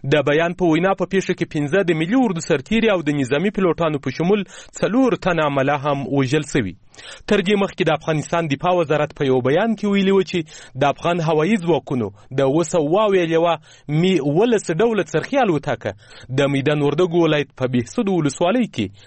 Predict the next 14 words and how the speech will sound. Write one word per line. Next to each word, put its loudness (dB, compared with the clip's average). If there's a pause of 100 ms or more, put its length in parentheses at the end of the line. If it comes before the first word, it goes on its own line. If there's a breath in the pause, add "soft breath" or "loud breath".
(120 soft breath)
نسکوره 0
شوې 0
ده. 0 (420 loud breath)
دفاع 0
وزارت -2
په -6
خپله 0
اعلامیه 0
کې -8
په -2
دې -2
اړه 0
چې -2 (340 loud breath)
دا 2